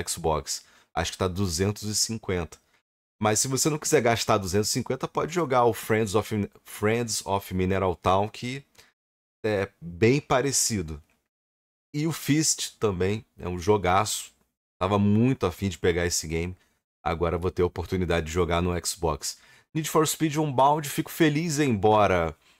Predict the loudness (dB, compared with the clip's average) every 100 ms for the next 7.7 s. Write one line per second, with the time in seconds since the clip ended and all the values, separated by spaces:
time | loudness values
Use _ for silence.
0 | _ _ _ -4 -2 -2 0 0 -2 -4
1 | -2 0 -2 0 2 2 2 0 0 2
2 | 2 2 0 -6 _ _ 0 4 4 4
3 | 4 4 4 2 -2 -4 -8 -10 _ _
4 | _ _ _ _ -20 -8 0 2 0 2
5 | 2 2 0 0 2 2 0 -2 -4 -2
6 | -2 -2 0 0 2 2 0 -10 -2 0
7 | 4 2 2 0 -2 -2